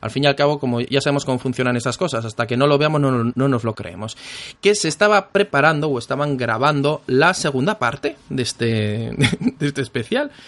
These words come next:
que había tenido tanto éxito, había hecho tanta gracia, que iban a grabar, pues eso, una, una secuela. Una secuela que yo no sé cómo la podrían orientar, pero, mm, un, porque al fin y al cabo esto es un cómo se hizo, pero de risa.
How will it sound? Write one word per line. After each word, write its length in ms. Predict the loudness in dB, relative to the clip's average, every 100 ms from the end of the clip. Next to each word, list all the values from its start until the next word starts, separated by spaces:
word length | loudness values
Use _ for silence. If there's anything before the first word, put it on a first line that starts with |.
| -8
que 80 | -2
había 240 | 2 2 2
tenido 280 | 2 2 2
tanto 240 | 0 0
éxito, 340 | -2 -4 -2
había 200 | 0 0
hecho 140 | -2 -4
tanta 280 | -2 0 2
gracia, 400 | 2 0 -4 -6 -14 -20 -20 -8
que 80 | 0
iban 180 | 2 4
a 80 | 4
grabar, 380 | 4 4 2 -2
pues 180 | -6 -6
eso, 160 | -6 -2
una, 280 | 0 0 2
una 160 | 2
secuela. 500 | 2 0 -2 -6 -6
Una 140 | -2 -2
secuela 480 | -2 0 4 4 0 -12 -20 -20 _
que 120 | -10 -6
yo 80 | -2
no 80 | -2
sé 140 | -2
cómo 160 | 0 2
la 120 | 2
podrían 280 | 0 -6 -6
orientar, 460 | -6 -2 2 2 0
pero, 400 | -4 2 4 2 -2 _
mm, 540 | -2 0 2 0 0 -4 -8 _ -4
un, 400 | -4 -4 -10 -6
porque 160 | -2 -2
al 80 |
fin 160 | 0 0
y 40 |
al 100 | 2
cabo 380 | 2 4 2 0 -4
esto 380 | -6 0 2
es 320 | 4 2 -2 -2
un 320 | 0 0 0
cómo 240 | 0 2 0
se 180 | 0
hizo, 360 | 0 -2 -4 -6 -8 _ _ _ _
pero 220 | -6 -6
de 120 | -4
risa. 400 | -2 0 -2 -8